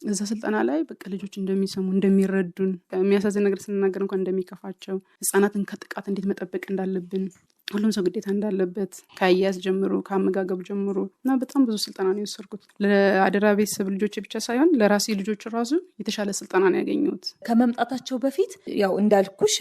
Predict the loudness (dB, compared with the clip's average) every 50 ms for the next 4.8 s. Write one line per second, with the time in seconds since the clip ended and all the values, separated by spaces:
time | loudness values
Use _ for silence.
0 | -2 0 0 0 0 -2 -4 -4 -4 -4 -4 -4 -4 -4 -4 -4 -4 -4 -6 -2
1 | 0 0 0 0 -2 -2 -4 -6 -6 -4 -4 -4 -4 -4 -2 -4 -4 -4 -6 -6
2 | -6 -4 -4 -4 -2 -2 -2 -2 -2 -2 -4 -4 -4 -4 -4 -2 -2 -2 -4 -4
3 | -4 -6 -6 -6 -4 -4 -4 -2 -2 -2 -2 -2 -4 -6 -10 -10 -14 -16 -16 _
4 | _ _ _ _ _ _ _ _ -6 -2 0 2 6 6 6